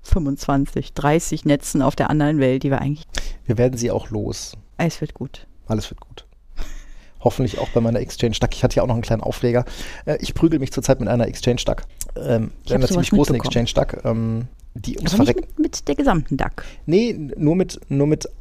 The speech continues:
Speaker 2: eigentlich einem Server und zwei Datenbanken,
Speaker 1: Mhm.
Speaker 2: ähm, die dieser Drecksserver schlicht und ergreifend nicht, äh, nicht seeden will. Ähm, stellt sich nämlich da, äh, so dar, ähm, dass dann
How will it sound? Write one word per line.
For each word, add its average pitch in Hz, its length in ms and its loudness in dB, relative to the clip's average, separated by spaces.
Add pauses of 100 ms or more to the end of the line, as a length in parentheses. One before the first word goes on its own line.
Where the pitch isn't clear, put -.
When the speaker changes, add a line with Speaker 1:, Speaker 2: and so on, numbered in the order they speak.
(140)
Speaker 2:
eigentlich 160 340 2
einem 143 200 4
Server 147 300 4
und 110 100 -2
zwei 127 180 4
Datenbanken, 135 680 0 (120)
Speaker 1:
Mhm. - 60 -14
Speaker 2:
ähm, 117 840 4 (200)
die 120 220 0
dieser 123 260 4
Drecksserver - 540 0
schlicht - 280 -2
und 120 60 2
ergreifend 113 560 0
nicht, - 360 -6
äh, 58 420 0 (120)
nicht 120 160 -2
seeden 117 320 0
will. 110 180 -2 (400)
Ähm, 113 400 2
stellt - 240 2
sich - 120 -6
nämlich 123 220 0
da, 113 280 2
äh, - 40 -6 (560)
so 117 220 0
dar, 120 280 2 (480)
ähm, 110 360 -2
dass - 260 2
dann 113 360 0